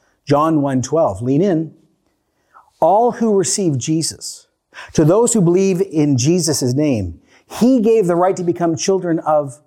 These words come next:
God." Children bo-, born not of natural descent or human decision or husband's will, but born of God. For those that receive and believe Jesus,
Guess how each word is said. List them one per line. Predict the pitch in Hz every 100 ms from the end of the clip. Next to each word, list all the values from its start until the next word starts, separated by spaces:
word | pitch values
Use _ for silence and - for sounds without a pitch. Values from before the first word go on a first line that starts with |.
| _ _
God." | 196 170 98 - _ _ _ _ - -
Children | - 160 165 135
bo-, | 135 143 165
born | 127 147 160
not | 127 139
of | 143
natural | 131 135 180
descent | 170 160 156 156
or |
human | 131 131 156
decision | 160 151 143
or | 143
husband's | 123 143 156 131
will, | 120 117 - -
but | 151 139
born | 127 143 151 156
of | 127 123 117 - _ 139
God. | 151 160 104 92 - _ _ _ _ _ _ _ _
For | 160
those | 135 123 208 262 254
that | 220 226
receive | 160 - - 214 214
and | 190 156
believe | 165 170 165
Jesus, | 131 165 214 160 -